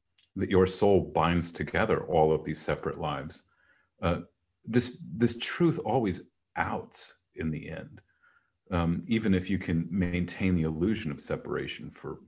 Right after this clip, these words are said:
a short period of time. Um, so I, I think o-, often because modern people are impatient, um, they use as proof that,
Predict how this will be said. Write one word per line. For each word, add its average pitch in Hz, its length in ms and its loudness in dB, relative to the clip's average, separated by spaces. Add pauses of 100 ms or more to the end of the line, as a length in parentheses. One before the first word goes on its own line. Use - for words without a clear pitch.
(120)
a - 40 -16
short - 380 -6
period 71 300 -10
of - 100 -20
time. - 320 -14 (760)
Um, 82 400 0 (200)
so 95 460 2 (480)
I, 110 180 -2
I 95 100 2
think 101 340 -2
o-, - 340 -2
often 107 340 2
because 90 500 -2
modern 87 360 0
people 87 320 -4
are 87 240 -8
impatient, 87 640 -4 (760)
um, 92 520 4 (360)
they 107 160 6
use 95 280 2
as 82 140 -4
proof - 640 0
that, - 180 -2